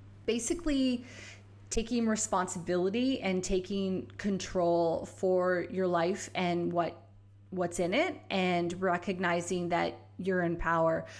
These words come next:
So another movie that really shifted my whole life was The Secret, because after I watched What the Bleep Do We Know, I ended up watching The Secret, and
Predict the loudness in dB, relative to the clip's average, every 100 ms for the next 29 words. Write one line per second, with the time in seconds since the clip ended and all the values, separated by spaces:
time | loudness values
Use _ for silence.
0 | -16 0 2 2 2 2 4 2 2 2
1 | 0 0 2 0 0 -2 0 2 2 0
2 | 0 -4 -2 -2 -2 -2 -2 0 0 0
3 | 2 2 2 -2 -4 2 2 2 -2 -4
4 | -2 2 0 -2 -4 -4 -2 -2 -2 0
5 | 0 0 -6 -18 -20 -20 -10 -2 0 0
6 | 0 -2 -2 0 2 4 2 0 -2 -2
7 | -2 -4 -2 0 0 2 2 2 0 -2
8 | 0 -2 -2 -6 -4 -2 -2 0 0 0
9 | 0 -2 -2